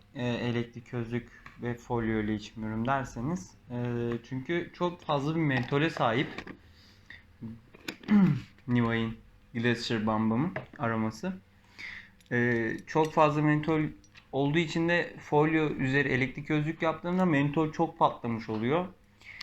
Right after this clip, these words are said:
Ee, mentolü hafifletmek için de Lotus'la içmek daha iyi olduğunu söyleyebilirim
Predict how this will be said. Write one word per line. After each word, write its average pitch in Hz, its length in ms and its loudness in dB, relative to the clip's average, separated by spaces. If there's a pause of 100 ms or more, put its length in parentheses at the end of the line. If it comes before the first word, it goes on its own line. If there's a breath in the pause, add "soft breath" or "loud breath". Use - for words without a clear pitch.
(360 loud breath)
Ee, 113 300 -2 (1600 loud breath)
mentolü 135 760 2 (160)
hafifletmek 151 640 0
için 165 200 0
de 175 40 4
Lotus'la 160 580 0
içmek 165 600 -4 (340)
daha 139 280 6
iyi 139 440 0 (1160)
olduğunu 123 400 2
söyleyebilirim 120 720 2